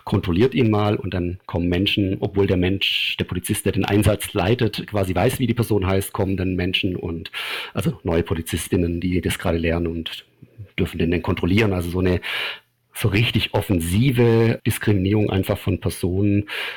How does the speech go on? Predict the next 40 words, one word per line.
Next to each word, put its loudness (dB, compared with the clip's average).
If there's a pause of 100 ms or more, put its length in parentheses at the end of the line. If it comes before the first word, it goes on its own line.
(140)
weil 0
der 2
eigentliche 2
Grund, 0
die 0
Personalien 2
festzustellen, 0
ja -2
eigentlich -2
nicht -4
nötig 0
ist, -6
weil 2
die -2
Person -2
schon 2
namentlich 0
bekannt -2
ist 0
und -4
genau 0
dadurch -2
auch -6
unglaublich 0
viel 2
Diskriminierung, 2
Erniedrigung, 2
ähm, 0 (520)
erzeugt 0
wird, 0
auch 0
ein -2
Platz, -2 (480)
der 2
dann 2
immer -2
auch -2
wieder 2
mit, -2
äh, 0